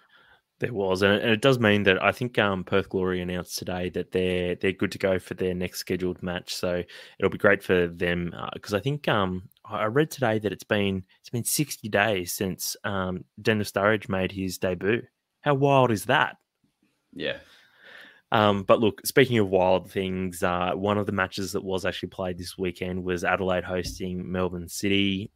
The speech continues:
Speaker 1: Um, this was your classic A-League game with, so it had four goals, a red card, a goalkeeping error,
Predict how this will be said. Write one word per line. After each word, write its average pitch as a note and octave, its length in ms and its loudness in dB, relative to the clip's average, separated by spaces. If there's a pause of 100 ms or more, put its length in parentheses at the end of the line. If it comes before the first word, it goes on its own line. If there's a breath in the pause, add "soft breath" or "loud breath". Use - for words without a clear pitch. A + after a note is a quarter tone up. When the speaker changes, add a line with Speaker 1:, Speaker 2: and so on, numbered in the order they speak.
Speaker 1:
Um, F2+ 260 -8
this G#2 180 -4
was G2+ 140 0
your F#2+ 80 2
classic - 640 -6
A-League F2+ 480 -6
game F2 480 -8
with, E2+ 320 -8 (300 loud breath)
so - 120 -4
it E2 40 0
had E2 160 -6
four G#2 260 6
goals, F#2 500 8
a F2 60 -4
red F#2 240 8
card, F2 500 0
a D#2 60 -4
goalkeeping F2+ 560 4
error, F2 400 0